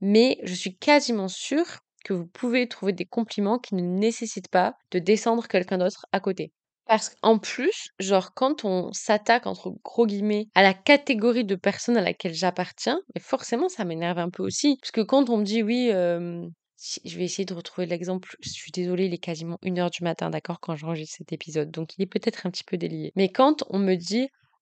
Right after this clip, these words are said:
Ah, mais normalement, euh, les filles belles, elles sont pas intelligentes. » Ben, ça me gonfle. Genre, ok, ça me complimente sur le fait que la personne me dit ça pour me dire que moi, je suis intelligente et que c'est, euh,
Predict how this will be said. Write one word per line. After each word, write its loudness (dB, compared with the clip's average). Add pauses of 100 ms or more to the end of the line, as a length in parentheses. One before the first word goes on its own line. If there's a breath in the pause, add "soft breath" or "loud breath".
(160)
Ah, 8
mais 6
normalement, 2
euh, 0 (260)
les 2
filles -4
belles, 8
elles 8
sont 0
pas 8
intelligentes. » 0
Ben, -2
ça -6
me -4
gonfle. 2 (540)
Genre, 4
ok, 2
ça 2
me -2
complimente -2
sur -2
le -8
fait 0
que 2
la 4
personne 2
me 6
dit -2
ça 6
pour 2
me 2
dire 2
que -6
moi, 2
je -2
suis -2
intelligente 0
et -8
que -4
c'est, 2
euh, 2